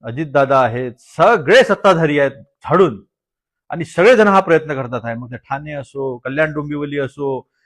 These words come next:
धुळे असो, जळगाव असो, संभाजीनगर असो, सगळीकडे हा धंदा सुरू आहे. नागपूरमध्ये पण हा धंदा सुरू आहे. अरे, कशाला घेता निवडणुका? लुटमारच करायची आहे. लोकशाही तुम्ही तशी संपवली. आता वोटचोरी करत होते,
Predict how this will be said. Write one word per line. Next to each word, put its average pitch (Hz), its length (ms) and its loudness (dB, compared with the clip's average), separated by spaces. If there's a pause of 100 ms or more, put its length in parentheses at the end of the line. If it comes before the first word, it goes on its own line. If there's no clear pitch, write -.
(160)
धुळे 156 360 2
असो, 147 420 0
जळगाव 156 500 4
असो, 151 340 -4
संभाजीनगर 160 680 -2
असो, 135 220 -10
सगळीकडे 208 520 0
हा 165 100 -2
धंदा 147 300 -4
सुरू 127 200 -14
आहे. 131 100 -4
नागपूरमध्ये 147 480 -12
पण 139 140 -20
हा 123 60 -14
धंदा 104 240 -20
सुरू - 260 -20
आहे. - 100 -20 (1120)
अरे, 117 80 -12
कशाला 196 320 0
घेता 190 200 2
निवडणुका? 196 580 -4 (1300)
लुटमारच 170 480 2
करायची 185 300 2
आहे. 190 120 2
लोकशाही 170 320 -2
तुम्ही 180 240 -10
तशी 185 200 -2
संपवली. 170 360 -2
आता 170 180 0
वोटचोरी 151 400 0
करत 185 180 0
होते, 180 400 -4